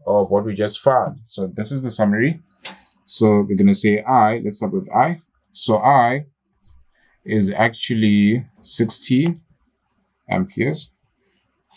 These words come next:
for, and that is for time less than zero. And for time greater than zero, it is sixteen e to the minus two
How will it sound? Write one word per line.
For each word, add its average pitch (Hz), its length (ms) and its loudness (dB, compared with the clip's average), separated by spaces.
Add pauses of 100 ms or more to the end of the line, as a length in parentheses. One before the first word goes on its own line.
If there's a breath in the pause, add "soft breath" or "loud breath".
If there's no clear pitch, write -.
for, 101 420 4
and 90 100 -2
that 98 140 2
is 104 120 0
for 95 240 0
time 92 540 0
less 92 180 -6
than 98 140 -4
zero. 95 460 -4 (600)
And 98 320 4
for 101 100 -4
time 143 260 2
greater 117 280 -4
than 98 160 2
zero, 104 560 0 (260)
it - 360 -4
is 92 400 -2
sixteen 104 580 2
e 95 200 0
to - 100 -14
the 92 80 -8
minus 90 380 -6
two 156 380 -4